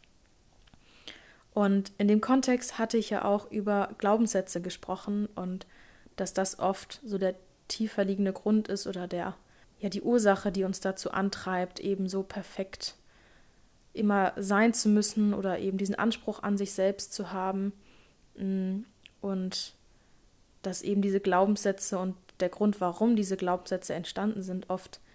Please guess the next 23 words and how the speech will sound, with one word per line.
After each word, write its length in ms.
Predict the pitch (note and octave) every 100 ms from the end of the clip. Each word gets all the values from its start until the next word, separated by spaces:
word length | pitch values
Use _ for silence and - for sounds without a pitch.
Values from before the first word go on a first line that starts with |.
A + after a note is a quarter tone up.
| - _ -
der 140 | G3
eigentliche 360 | E3 G#3 G#3 G3
Grund 300 | G3 G#3+ A3
ist, 220 | G3+ -
warum 520 | F#3+ F#3+ G#3+ G#3+ G3+
wir 100 | G3+
es 80 | G#3
auch 140 | G3
nicht 160 | F3+ G3+
schaffen, 520 | - G#3 - G#3 G#3 - - - -
diesen 180 | G3+ G3+
Antreiber 440 | G3+ G#3+ G#3 F#3
loszuwerden, 840 | F3+ G#3+ D#4+ - F#3 F3 F3+ G3 G3+
selbst 260 | F#3+ -
wenn 160 | F#3+ G3
wir 100 | G3
schon 220 | - F3+
realisieren, 640 | F#3 F#3 F3 F3+ F#3 B3 F#3+
dass 240 | F3 -
er 300 | - F3 F3 - - - _
zu 220 | - C4
stark 500 | - - F#3 F#3+ F#3+
ist 420 | G#3 A3 - -